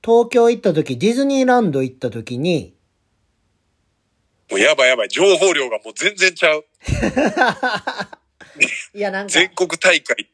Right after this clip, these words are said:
Speaker 2: とかディズニーランドとかもうやばい。
Speaker 1: 全国が終わってディズニーランドみんな行きましょうみたいになって。
Speaker 2: はいはい。
Speaker 1: で、そのまま行った時に、その、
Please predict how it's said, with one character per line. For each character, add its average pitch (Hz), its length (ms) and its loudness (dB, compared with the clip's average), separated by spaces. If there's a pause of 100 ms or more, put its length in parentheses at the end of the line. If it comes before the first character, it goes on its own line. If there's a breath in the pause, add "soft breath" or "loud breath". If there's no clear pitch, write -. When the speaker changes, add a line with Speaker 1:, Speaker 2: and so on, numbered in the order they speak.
(120)
Speaker 2:
と 123 80 -8
か 117 120 0
デ - 100 -6
ィ 175 100 -2
ズ 190 160 -2
ニ 185 100 -2
ー 185 80 0
ラ 175 120 4
ン - 60 -10
ド 123 80 -4
と 143 100 -8
か 98 100 2
も 101 120 -6
う - 20 0
や 139 140 4
ば 135 140 0
い。 - 80 -12 (260 loud breath)
Speaker 1:
全 226 320 -10
国 160 460 -6 (300 loud breath)
が 233 220 -2
終 240 260 0
わ 170 60 -10
っ - 20 -20
て - 260 -2
デ 185 100 -6
ィ 214 40 -6
ズ 226 80 -10
ニ 262 140 -6
ー 277 40 -4
ラ 269 120 -4
ン 208 40 -6
ド 156 60 -8
み 156 120 -8
ん 180 80 -8
な 156 80 -6
行 147 100 -8
き 202 80 -10
ま 202 120 -2
し 214 120 -2
ょ 175 40 0
う - 20 -2
み 131 120 -10
た 120 80 -12
い - 20 -14
に 107 40 -16
な 104 80 -16
っ 101 40 -20
て。 - 360 -10 (1080 loud breath)
Speaker 2:
は 127 120 2
い 107 60 0
は 92 180 -4
い。 87 120 -14
Speaker 1:
で、 277 380 -4 (220)
そ - 140 -8
の 220 80 -4
ま 208 60 -4
ま 208 60 -4
行 208 120 -6
っ - 20 -20 (240)
た 160 160 0
時 151 520 -4
に、 165 420 -2
そ 151 160 -10
の、 131 640 -6